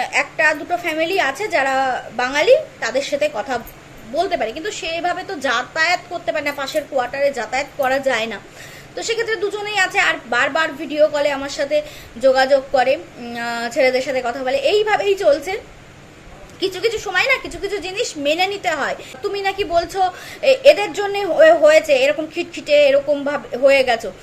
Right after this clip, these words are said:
তাহলে নিজেকে একটু মোটিভেশনাল কোনো ভিডিও দেখো। ওই যে, যে গঙ্গা স্নান করতে করতে যে গুরুজির, আহ, ভয়েসটা দিচ্ছিলে,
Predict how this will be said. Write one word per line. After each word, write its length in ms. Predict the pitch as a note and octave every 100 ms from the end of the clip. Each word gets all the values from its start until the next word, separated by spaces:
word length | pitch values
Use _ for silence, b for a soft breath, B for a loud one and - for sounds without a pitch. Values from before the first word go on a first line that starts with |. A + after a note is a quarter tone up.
| B B
তাহলে 160 | D#4 F4
নিজেকে 340 | F4+ F4 G4+
একটু 280 | G4+ A4 B4 - -
মোটিভেশনাল 880 | C4+ E4 E4+ A4+ A#4 A#4 G#4+ G#4 G#4
কোনো 220 | G4+ G4
ভিডিও 360 | D#4 D4 F#4+ F#4
দেখো। 380 | D#4+ D#4+ D#4+ D4+
ওই 100 | D#4+
যে, 160 | G4+
যে 400 | D#4+ E4 F4 F4+
গঙ্গা 320 | C4 C4 D4 D#4+
স্নান 280 | F4+ F4
করতে 200 | F4+ F4
করতে 180 | F#4 G4
যে 160 | D4 D#4+
গুরুজির, 560 | C4+ F4 F4+ F#4+ G#4+ - B B B
আহ, 300 | B3+ B3+ C4
ভয়েসটা 560 | A#3+ A#3+ C4 G#4+ A4+ A#4
দিচ্ছিলে, 500 | G#4+ - F#4+ C#4+